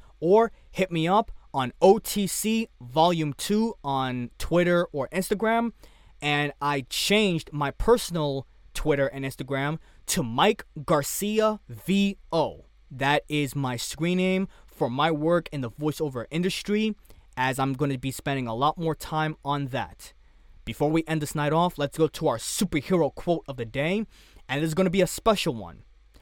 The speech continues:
because this is ten years. Today is the tenth anniversary of Scott Pilgrim versus the World. If you guys love that movie, the ten-year anniversary, and guess what? Brie Larson is in it,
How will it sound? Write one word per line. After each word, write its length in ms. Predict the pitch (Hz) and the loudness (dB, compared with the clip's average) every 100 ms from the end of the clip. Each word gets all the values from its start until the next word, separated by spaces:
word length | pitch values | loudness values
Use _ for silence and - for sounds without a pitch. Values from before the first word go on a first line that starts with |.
| - - | -20 -6
because 440 | 139 - 147 131 110 | -4 0 0 0 2
this 280 | 170 - | 0 2
is 360 | 170 147 131 - - - - - - | 2 2 2 -4 -14 -20 -20 -14 -8
ten 340 | - 180 220 | -2 2 2
years. 580 | 220 202 120 104 - - | 4 2 0 -4 -14 -14
Today 260 | - 147 175 | -6 2 2
is 100 | 180 | 2
the 80 | - | -4
tenth 480 | - 185 185 - - - - | -6 -4 -4 -8 -20 -20 -6
anniversary 840 | 160 160 196 190 - 131 120 117 - - - | -4 2 2 2 -2 -6 -6 -10 -16 -20 -18
of 120 | 127 | -12
Scott 420 | - - 175 190 - | -8 -4 -2 0 -2
Pilgrim 540 | - 185 143 117 113 - - _ - | 0 0 0 -4 -6 -12 -20 _ -20
versus 460 | 98 123 127 131 | -10 -8 -6 -6
the 100 | 139 | -4
World. 560 | 135 127 101 - - - - - - - | -2 0 -2 -6 -18 -20 -20 -20 -20 -12
If 100 | 110 | -6
you 80 | |
guys 300 | 123 147 139 | 0 0 0
love 300 | 120 131 156 160 | -2 0 0 0
that 180 | 170 | -2
movie, 440 | 180 185 190 226 226 - - _ - | 0 0 0 -4 -6 -14 -20 _ -20
the 60 | |
ten-year 380 | - - 160 165 | -14 -4 -2 0
anniversary, 720 | 170 160 151 180 - 220 220 - - - - | 0 -2 0 -2 -2 -4 -4 -8 -18 -20 -6
and 320 | 147 143 135 - | -2 -2 -2 -4
guess 260 | 151 156 170 | -2 -2 2
what? 240 | 196 131 - - 104 - | 2 0 -6 -20 -20 -8
Brie 200 | 143 139 | -4 -2
Larson 380 | 120 175 - 220 | 2 2 2 0
is 140 | 214 | 2
in 120 | 233 | 2
it, 180 | 254 247 | 2 -2